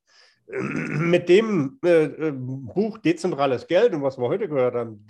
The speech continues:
äh, freie Private Cities und, äh, wie, äh, kommt das aus deiner Sicht zusammen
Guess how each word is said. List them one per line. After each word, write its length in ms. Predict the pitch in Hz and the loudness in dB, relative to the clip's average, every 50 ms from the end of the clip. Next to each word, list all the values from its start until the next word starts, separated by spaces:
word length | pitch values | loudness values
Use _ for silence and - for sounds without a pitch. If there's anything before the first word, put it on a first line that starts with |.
| - _ | -20 _
äh, 220 | - 143 127 113 98 | -8 -8 -8 -8 -8
freie 360 | - - - 139 147 147 135 | -10 -2 0 2 2 2 0
Private 480 | 127 - - 147 160 160 147 143 143 - | -2 -2 2 2 2 2 2 -2 -8 -8
Cities 500 | - - 202 202 202 175 175 170 - - | -12 -12 -10 -8 -6 -6 -6 -6 -6 -6
und, 460 | - 139 135 131 127 123 120 - - | -2 0 0 0 0 -4 -6 -4 -2
äh, 180 | 135 127 117 120 - _ _ _ _ _ _ - | -2 -2 -2 -4 -6 _ _ _ _ _ _ -8
wie, 440 | 117 143 175 180 180 185 185 180 | -6 -4 -2 -2 -2 0 2 4
äh, 420 | 170 170 147 151 151 147 151 151 135 135 147 - - - - - - | 4 4 2 0 -4 -4 -4 -6 -6 -10 -14 -14 -12 -12 -12 -10 0
kommt 260 | - 175 175 170 165 | 0 0 0 2 2
das 180 | 185 196 196 - | 2 2 2 0
aus 220 | - 156 127 - | 0 0 0 2
deiner 300 | - 139 147 151 147 131 | 0 0 2 4 2 2
Sicht 240 | 113 107 95 - - | 0 -2 -6 -8 -12
zusammen 400 | 107 95 101 95 92 90 90 | -8 -6 -6 -6 -6 -6 -12